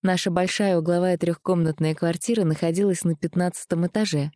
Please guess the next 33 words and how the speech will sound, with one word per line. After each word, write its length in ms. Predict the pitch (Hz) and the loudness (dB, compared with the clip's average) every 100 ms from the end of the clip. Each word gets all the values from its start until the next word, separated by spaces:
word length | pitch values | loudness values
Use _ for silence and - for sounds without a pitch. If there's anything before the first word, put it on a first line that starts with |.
| _ - | _ -4
Зал 340 | 196 233 254 - | 0 0 -2 -2
папа 260 | 214 - | -2 0
еще 220 | 175 - | -2 0
десять 400 | 175 190 - 180 | -2 -2 -2 -2
лет 180 | 185 185 | -2 0
назад 440 | 190 220 208 160 156 | 0 0 0 -2 -2
разделил 440 | 151 165 165 156 | -2 0 0 0
перегородкой 680 | 156 156 151 165 165 - 151 | -2 -2 0 0 -2 -4 -4
пополам, 520 | 147 160 165 214 233 - _ - | -4 -2 0 0 -2 -6 _ -6
сделав 460 | 214 262 233 160 | -2 2 0 0
нам 180 | 165 160 | 0 0
с 60 | 151 | 0
Димкой 360 | 175 208 165 | 0 0 0
по 160 | - 143 | -2 -2
две 220 | 147 190 | 0 2
небольшие 500 | 190 143 139 - 143 | 2 2 -2 -2 -4
спаленки. 720 | 139 - 139 135 143 - 151 - _ _ _ | -4 -4 -2 0 -2 -4 -8 -10 _ _ _
Правда, 400 | 180 170 160 160 | -2 0 0 0
чтобы 320 | 156 - 156 160 | 0 -2 -4 -4
в 80 | |
каждой 420 | - 185 170 156 151 | -2 -2 0 0 -2
комнате 460 | 170 156 151 - | 0 2 2 0
было 240 | 151 151 147 | 0 0 0
по 220 | 156 147 | -2 -4
окну, 380 | 151 180 196 214 | -2 0 2 0
пришлось 500 | 160 160 - 202 156 | -2 -2 -2 0 0
сделать 420 | 147 151 151 - | 0 0 0 -2
комнаты 540 | 185 170 160 - 165 - | 0 2 0 -2 -6 -2
треугольными. 840 | 185 208 208 202 156 143 143 147 - _ 269 | -2 0 2 2 2 2 0 -2 -6 _ -2
Мне 300 | 311 311 226 | 0 2 0
это 160 | 170 | 0
не 120 | 156 | 2
мешало. 540 | 151 156 - 151 151 | 2 0 0 -2 -2